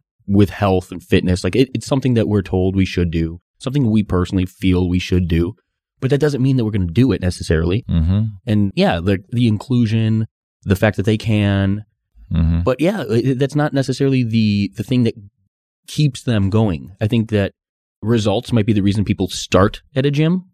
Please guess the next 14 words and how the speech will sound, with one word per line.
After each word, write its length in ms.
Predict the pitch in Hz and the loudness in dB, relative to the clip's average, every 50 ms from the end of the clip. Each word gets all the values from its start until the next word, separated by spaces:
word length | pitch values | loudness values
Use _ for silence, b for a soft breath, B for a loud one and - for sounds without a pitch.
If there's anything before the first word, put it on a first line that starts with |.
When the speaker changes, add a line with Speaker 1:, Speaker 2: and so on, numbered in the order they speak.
| _ | _
Speaker 1:
but 120 | - 110 - | -4 -2 0
the 80 | 110 | 2
reason 180 | 110 113 107 113 | 2 2 2 0
that 80 | 107 - | -2 -2
they 100 | 101 98 | -2 -4
stay 500 | - - - - - 123 120 104 95 90 - | -4 -6 -6 -4 0 0 2 2 2 0 0
isn't 220 | - 101 101 104 - | 0 0 0 0 0
necessarily 720 | 95 95 92 98 90 - 107 95 92 92 90 87 82 85 _ _ _ _ - - - | 0 0 0 -2 -2 0 0 2 2 2 2 0 -2 -6 _ _ _ _ -20 -10 -4
progression 520 | - 101 90 85 92 87 82 - 85 80 | -2 0 2 2 2 2 2 0 -2 -2
on, 200 | 80 80 76 73 _ _ _ _ _ _ _ _ _ - | -4 -4 -6 -10 _ _ _ _ _ _ _ _ _ -6
on 240 | 101 95 87 90 90 | -2 -2 0 0 0
weight 220 | 90 98 101 - - | 2 2 2 0 -2
loss 340 | 87 85 80 - - - | -4 -6 -8 -8 -10 -6
or 460 | - 87 85 76 73 76 76 76 78 | -4 -2 -2 0 -2 -2 -4 -6 -8